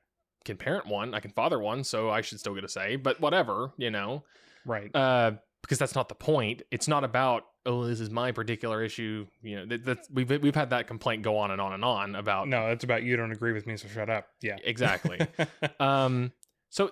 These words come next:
Speaker 1: the real, the real debate that we've just totally missed out on, because everyone's shooting, and this is the thing, once you open the kettle of fish, people are take-,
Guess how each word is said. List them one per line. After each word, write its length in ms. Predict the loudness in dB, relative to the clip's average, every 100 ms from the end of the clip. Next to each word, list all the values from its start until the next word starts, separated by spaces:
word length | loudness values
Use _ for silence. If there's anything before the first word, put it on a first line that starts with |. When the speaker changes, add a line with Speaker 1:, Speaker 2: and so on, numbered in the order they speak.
| 0
Speaker 1:
the 140 | 4
real, 200 | 6 6
the 500 | 2 0 -6 -2 0
real 340 | 2 4 6 6
debate 400 | 4 4 4 4
that 80 |
we've 180 | 4 4
just 260 | 2 0 -2
totally 460 | 4 6 6 2
missed 460 | 0 2 2 2 2
out 180 | 2 4
on, 240 | 2 2
because 280 | 2 2 2
everyone's 520 | 2 4 4 4 0
shooting, 280 | -2 -2 0
and 100 | 0
this 180 | 0 0
is 100 | -4
the 80 | -2
thing, 260 | 0 0 2
once 200 | 0 2
you 60 | 0
open 220 | 0 0
the 100 | 0
kettle 300 | 0 0 0
of 80 | 2
fish, 260 | 0 0
people 260 | -2 0 0
are 80 | 0
take-, 260 | -2 -4